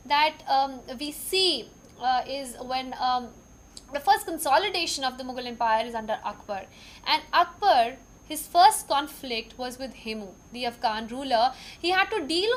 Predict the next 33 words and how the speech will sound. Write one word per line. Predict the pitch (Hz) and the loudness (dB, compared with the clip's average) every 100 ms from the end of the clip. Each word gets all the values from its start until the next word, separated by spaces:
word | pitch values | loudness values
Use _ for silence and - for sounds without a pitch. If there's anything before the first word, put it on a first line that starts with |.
| 480 | 0
with, | 494 - - | -2 -4 -2
Akbar | 294 285 381 381 | -2 0 2 4
also | 370 370 494 | 2 0 -2
had | 453 453 | -2 -2
to | 370 | -4
deal | 330 330 349 | -4 -4 -2
with, | 359 277 302 | -2 -2 0
um, | 277 269 254 | 2 2 -2
Uzbek | 262 254 320 247 240 311 - | -8 -4 -6 -6 -6 -6 -6
rebellion | 320 320 320 339 | -2 0 0 -6
in | 320 | -10
the | |
fifteen | 311 - - 330 | -10 -10 -8 -10
eighty. | 311 285 302 - 392 440 - - - - | -8 -10 -8 -10 -10 -12 -18 -20 -20 -10
His | 392 381 - | -6 -4 2
early | 381 453 554 587 | 4 4 4 2
expansions | 571 - 359 381 - 370 392 403 - | 0 -4 -2 -2 -4 -4 -6 -6 -6
include | 339 339 330 339 349 277 | -6 -8 -6 -4 -4 -2
the | 349 349 311 | 2 4 2
region | 285 285 320 | -4 -6 -8
of | 302 | -8
Malwa, | 226 208 226 240 370 480 - - - | -6 -4 -2 0 -2 -2 -16 -20 -14
the | 233 254 | -6 -4
Gharkatanga, | 247 233 233 302 330 320 349 381 - - - 226 | 0 -2 -2 -2 -2 2 2 2 -6 -20 -14 0
Rajasthan, | 233 254 320 - 349 359 403 - - - - 226 | 2 2 -4 -2 0 0 -4 -14 -20 -20 -16 -8
Gujarat. | 269 226 247 285 359 | -6 2 4 6 2
So | - 269 | -4 -8
if | 339 | 0
I'll | 359 370 | 4 4
show | - | 2
you | 381 | -6
the | 440 466 | -4 -4
extent | - - 330 | -4 0 0